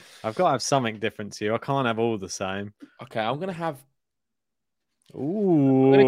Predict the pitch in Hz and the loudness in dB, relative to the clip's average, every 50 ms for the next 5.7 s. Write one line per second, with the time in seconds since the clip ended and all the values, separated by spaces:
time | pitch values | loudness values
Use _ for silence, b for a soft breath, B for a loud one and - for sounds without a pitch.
0 | 127 127 123 135 151 147 147 143 139 120 92 - - _ _ _ _ _ _ _ | 6 4 4 4 4 2 2 0 -2 -4 -4 -8 -12 _ _ _ _ _ _ _
1 | _ - - - - - 120 - - 104 95 - - - 185 175 170 175 175 - | _ -20 -16 -12 -12 -12 -12 -12 -12 -12 -10 -10 -4 0 2 2 2 0 -4 -6
2 | _ 156 147 143 139 127 135 139 135 110 123 123 120 131 127 131 127 127 - - | _ 0 0 0 0 -2 -4 -4 -4 -4 -6 -6 -4 -4 -2 -2 -4 -4 -6 -8
3 | 104 104 - - - - - _ _ _ _ _ _ _ _ _ _ - 120 - | -10 -10 -10 -12 -16 -20 -20 _ _ _ _ _ _ _ _ _ _ -18 -16 -10
4 | - 151 127 131 104 104 98 - 120 120 117 117 101 107 98 104 101 98 117 131 | -10 -6 -6 -4 -6 -4 -4 0 0 2 2 0 -2 -4 -4 -6 -6 -4 -2 0
5 | 135 127 123 110 98 92 - - 95 95 98 104 101 | 2 2 0 0 -2 -6 -10 -10 -8 -8 -8 -8 -10